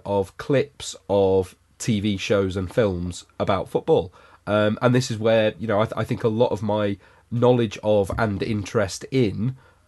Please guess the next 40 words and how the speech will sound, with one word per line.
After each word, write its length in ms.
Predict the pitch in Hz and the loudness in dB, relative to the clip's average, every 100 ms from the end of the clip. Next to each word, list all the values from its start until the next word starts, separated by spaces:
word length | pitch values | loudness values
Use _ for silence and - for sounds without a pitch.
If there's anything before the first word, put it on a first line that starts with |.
| _ | _
um, 580 | 104 101 92 92 90 92 _ 55 - | -4 0 0 -2 -4 -8 _ -20 -18
football 460 | - 117 85 101 | -2 -2 2 0
fiction, 600 | 92 - - 110 110 110 | 0 -4 -2 -4 -4 0
uh, 340 | 98 107 95 87 | 0 0 -2 -8
probably 360 | - 123 123 120 | -2 0 0 -2
does 200 | 123 - | -4 0
come 200 | 156 165 | -2 0
from. 260 | - 80 | -6 -4
And 100 | 90 | 0
it, 60 | 135 | 2
and 140 | 135 | 4
it, 100 | 127 | 2
it, 220 | 90 107 - | 0 -6 -4
you 100 | 110 | -4
know, 100 | 98 | -2
'cause 160 | 127 - - | -4 -6 -12
there 100 | - | 0
is 100 | 127 | 2
a 20 | 127 | 4
mixture 340 | 156 - - | 0 0 0
of, 80 | 104 | 4
there 140 | 120 | 4
is 100 | 123 | 2
a 40 | 120 | 0
segment 520 | - 123 120 110 - | 0 0 -2 -4 -4
where 140 | 104 104 | -2 0
you've 200 | 98 - | -2 0
got 220 | 110 - | -2 -2
footballers 680 | - 120 - 104 92 92 101 | -4 -4 2 2 2 -2 -2
or 80 | |
football-related 600 | 95 95 92 92 95 - - | -4 -4 -4 -2 -2 -4 -8
people 320 | 98 95 92 | -8 -6 -6
appearing 520 | - - 110 104 98 | -8 -2 2 2 2
in 120 | 95 90 | -2 -2
things 400 | 107 92 87 85 | -2 -2 -4 -4
that 100 | - | -2
aren't 240 | 101 90 | 0 -2
necessarily 500 | 98 92 95 143 123 | -4 -8 2 4 4
about 240 | 85 90 - | 0 -6 -8
football. 480 | - - 98 90 | -10 -10 -8 -8